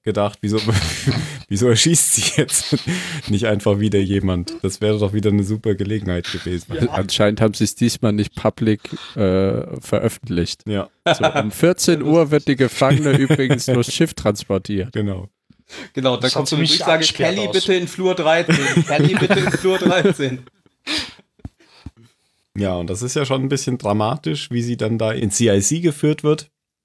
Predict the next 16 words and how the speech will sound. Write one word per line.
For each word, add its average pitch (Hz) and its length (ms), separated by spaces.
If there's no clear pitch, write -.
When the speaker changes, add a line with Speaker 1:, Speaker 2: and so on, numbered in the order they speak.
Speaker 1:
Ach 95 120
so, 135 140
dann, 107 160
dann 104 160
lässt 113 340
sie 110 180
der, 98 520
äh, - 320
Adama 101 460
erstmal - 260
frei, 139 380
damit 104 260
sie 95 140
was 92 120
machen 117 300
kann. 131 320